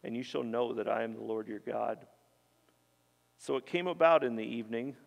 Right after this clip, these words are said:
that the quail came up and covered the camp. In the morning there was a layer of dew around the camp. When the layer of dew evaporated, behold, on the surface of the wilderness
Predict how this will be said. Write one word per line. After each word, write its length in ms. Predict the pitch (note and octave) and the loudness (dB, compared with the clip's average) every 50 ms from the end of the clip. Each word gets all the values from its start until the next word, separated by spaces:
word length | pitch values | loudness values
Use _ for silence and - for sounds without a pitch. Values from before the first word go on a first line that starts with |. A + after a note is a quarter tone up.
| - - - | -16 -8 -4
that 160 | B2+ B2 - | -4 -2 -2
the 60 | C3 | -4
quail 360 | - - - C3 B2 B2+ C3+ | -8 -4 2 4 6 6 6
came 300 | C3+ - - C#3 C3+ B2 | 4 2 -4 -4 0 2
up 240 | A#2 A2+ A2+ - - | 2 2 2 2 0
and 260 | A2 A2+ A#2 A#2 A2 | -6 -6 -6 -8 -8
covered 340 | - - B2 A#2+ B2 C3 C3 | -2 2 2 2 2 2 -4
the 80 | - B2+ | -4 -10
camp. 460 | - - - C#3 A#2+ G#2+ - - - - _ _ _ _ _ _ _ _ _ _ - | -10 -6 -6 -4 -2 -2 -4 -4 -8 -20 _ _ _ _ _ _ _ _ _ _ -6
In 120 | - A#2+ | -4 0
the 100 | B2 A#2+ | 0 0
morning 460 | A#2+ B2 C#3 D#3 D3 C3+ A#2 A2 A2+ | 2 2 2 4 4 4 2 0 -2
there 120 | A2+ A#2 A#2+ | 0 0 0
was 160 | B2+ A#2+ A2+ | 0 0 -2
a 40 | A2 | -2
layer 400 | G#2+ G#2+ A2+ A#2+ B2 B2+ B2+ B2 | 2 4 4 4 4 2 2 0
of 160 | A#2+ B2 - | -2 -4 -6
dew 200 | C3+ C#3+ D#3 C3+ | -4 -2 0 2
around 320 | A2 G#2+ G#2 G#2 G#2 A2+ | 2 2 2 0 -2 -2
the 80 | - - | -6 -10
camp. 440 | - - - - - - - - - _ _ _ _ _ _ _ _ _ _ _ _ _ _ _ - | -10 -8 -6 -6 -6 -6 -10 -12 -16 _ _ _ _ _ _ _ _ _ _ _ _ _ _ _ -4
When 120 | - A#2+ | -4 -2
the 100 | A#2+ A#2 | 0 2
layer 280 | A#2 B2 C3+ C#3+ B2+ A#2+ | 4 4 6 6 4 4
of 140 | G#2+ G#2 | 2 0
dew 180 | - C#3 D#3 D#3 | -2 0 0 2
evaporated, 880 | C3 G#2 - A2 G#2+ A2 G#2+ - B2+ A2 A2 A2 G#2+ A#2 B2 B2 C3 B2 - - - _ - | 2 2 4 6 6 6 4 2 0 0 0 0 0 0 -2 -2 -4 -14 -16 -20 -20 _ -10
behold, 400 | - B2 - - F#3 D#3+ C#3 A#2 | -8 -6 -2 0 0 0 2 2
on 160 | A#2 A2+ A2+ | 2 0 0
the 60 | A2+ | -2
surface 480 | - - - D#3 D3+ - - D3+ - - | -6 -4 -2 -2 -2 -2 -4 -6 -6 -6
of 80 | D#3 | -6
the 80 | D3+ C#3 | -6 -4
wilderness 640 | B2 B2 B2 A#2+ A#2+ A2+ A#2 A2+ A2 A#2 A2 - | -2 0 2 2 2 0 -2 -4 -6 -6 -6 -8